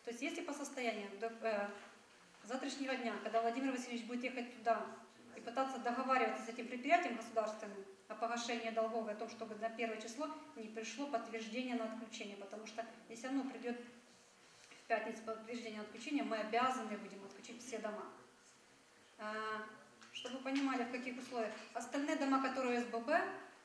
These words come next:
все дог-, договора заключили, за электроэнергию платят, с ними всё хорошо. Кроме тех двадцать, э, в этом списке ещё есть, которые сейчас на К П "Жрео", двадцать четыре дома, которые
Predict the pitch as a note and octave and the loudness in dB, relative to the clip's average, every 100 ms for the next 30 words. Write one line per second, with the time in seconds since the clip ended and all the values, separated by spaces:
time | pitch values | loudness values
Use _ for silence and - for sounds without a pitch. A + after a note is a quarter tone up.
0 | - - D4+ B3+ A#3+ B3 - A#3+ B3+ B3 | -14 -8 -2 -2 -2 -4 -2 0 2 4
1 | A3+ A3+ A3+ - F4 F4 F4 - - G#3 | 2 2 -2 0 2 2 0 -4 -12 -6
2 | G#3+ G#3+ - G#3+ G#3+ G#3 G3+ B3+ D4+ D4 | -4 -4 -6 -6 -6 -8 -6 0 0 0
3 | D4 - - - - - - - B3+ B3 | -4 -8 -16 -20 -20 -20 -20 -14 -6 -4
4 | B3 A#3 - A3 G#3+ G#3+ F#3 - - - | -2 -2 -2 -2 -4 -8 -10 -12 -16 -20
5 | - - C4 D4+ C#4 B3+ C#4 C4+ A#3 B3 | -16 -6 0 4 4 4 2 0 0 -2
6 | - - - - A3+ A3+ G#3+ G#3+ C4 C4 | -4 -10 -16 -4 4 4 4 2 2 2
7 | B3 C4+ F4 - A#3+ - A3+ - A3+ A3+ | 2 -2 -2 -2 -4 0 -2 0 -2 0
8 | A3 A3+ A#3 A3+ A#3 A3+ A3+ A3+ A#3 A3 | -2 -2 -2 -2 0 -2 0 2 2 2
9 | G#3 - - - G3+ B3+ C4 B3+ - B3 | 0 -2 -10 -12 0 2 2 0 -4 -2
10 | A#3+ E4+ C#4+ B3 A#3 B3+ B3 A#3 | 2 4 4 2 0 0 4 6